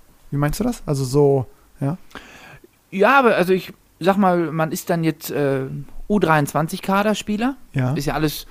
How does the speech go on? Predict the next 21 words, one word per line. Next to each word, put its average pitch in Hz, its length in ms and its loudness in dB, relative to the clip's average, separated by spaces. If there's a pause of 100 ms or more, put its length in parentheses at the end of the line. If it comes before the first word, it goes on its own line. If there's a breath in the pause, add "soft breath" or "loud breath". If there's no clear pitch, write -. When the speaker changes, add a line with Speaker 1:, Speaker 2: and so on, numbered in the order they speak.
(260 loud breath)
Speaker 2:
schön 156 200 0
und 131 100 4
gut, 180 200 -2
wenn 156 80 0
man 143 140 2
dann 143 100 0
die 139 340 -4
Möglichkeit, 175 640 0
äh, 151 280 -4
bekommt, 160 600 -2
dort, 143 340 0
äh, 139 320 -2
an 135 80 -6
der 131 100 -2
Trainingsgruppe, 135 1120 -2
äh, - 80 -18
zu - 120 -10
partizipieren 180 960 -2
und 160 160 -2
dort, 147 260 0
äh, 135 340 -2